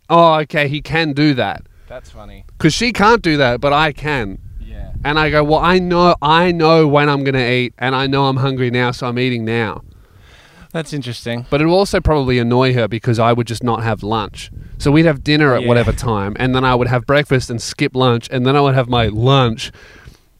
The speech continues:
Speaker 1: two hours before we're leaving for dinner. So she'd freak out, "You should have had lunch." Like, "Well, I'm hungry now."
Speaker 2: Yeah, yeah, yeah. Yeah, Phoebe actually gets upset with me, similar to what you were saying. We'll rock up to a restaurant.
Speaker 1: Yeah.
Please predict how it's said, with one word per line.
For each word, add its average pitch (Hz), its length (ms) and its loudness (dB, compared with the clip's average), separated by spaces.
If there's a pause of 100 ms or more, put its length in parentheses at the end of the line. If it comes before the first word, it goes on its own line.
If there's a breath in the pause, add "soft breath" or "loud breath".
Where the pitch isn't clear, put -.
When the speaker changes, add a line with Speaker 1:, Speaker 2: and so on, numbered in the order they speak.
Speaker 1:
two 160 240 4
hours 135 240 2
before 131 280 -2
we're 123 100 4
leaving 120 240 0
for 110 80 -8
dinner. 113 320 0
So 131 140 0
she'd 143 260 -4
freak 123 220 -2
out, 123 100 -2
"You 185 80 4
should 247 180 2
have 202 80 2
had 196 160 2
lunch." 208 420 0 (140)
Like, 156 140 -8
"Well, 180 100 -2
I'm 175 100 0
hungry 147 260 0
now." 131 240 0
Speaker 2:
Yeah, 123 240 -14
yeah, 95 200 -14
yeah. 82 220 -16 (720 soft breath)
Yeah, 120 180 -2
Phoebe 139 600 -4
actually 117 340 -4
gets 113 200 -4
upset 110 320 -4
with 104 120 -8
me, 101 400 -4 (180)
similar 117 680 -2
to 117 100 -4
what 101 120 -2
you 107 100 -6
were 107 60 -6
saying. 95 460 -4 (360 loud breath)
We'll 147 180 2
rock 151 200 0
up 120 120 -4
to 123 100 -6
a 110 60 -4
restaurant. 101 580 -4
Speaker 1:
Yeah. 120 260 2